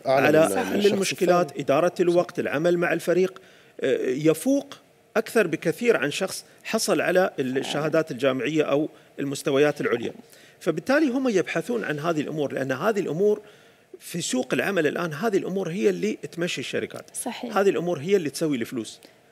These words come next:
Speaker 2: و-،
Speaker 3: صحيح.
Speaker 2: وأنا حتى لو كنت يعني صاحب شركة، باكر أنا ما بدور على الشهادة كثر ما أدور على شخص عنده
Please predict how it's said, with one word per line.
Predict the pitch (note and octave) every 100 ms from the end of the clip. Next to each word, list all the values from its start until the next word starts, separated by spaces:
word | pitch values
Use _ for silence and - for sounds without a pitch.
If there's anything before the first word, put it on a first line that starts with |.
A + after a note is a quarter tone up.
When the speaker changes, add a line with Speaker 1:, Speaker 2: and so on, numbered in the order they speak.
| _ _ -
Speaker 2:
و-، | -
Speaker 3:
صحيح. | -
Speaker 2:
وأنا | E3 - C4+
حتى | B3+ B3 -
لو | A#2
كنت | G#2+ F3 D#3
يعني | C#3+ C3
صاحب | - G3 -
شركة، | D3 F3 B2 F3+ A3 - - -
باكر | D#3 G#3 A3 A#3
أنا | A3
ما | A#3+ D#4
بدور | G#3 F#3 D3+ B2+
على | D3
الشهادة | D#3 D#3 E3+ D#3
كثر | - G3+ F3
ما | C3+ C3
أدور | D3+ F3+ D#3+
على | - E3+ F3+ - - -
شخص | - G3+ G3 - C#3
عنده | C#3 F#3 D#3+ F#3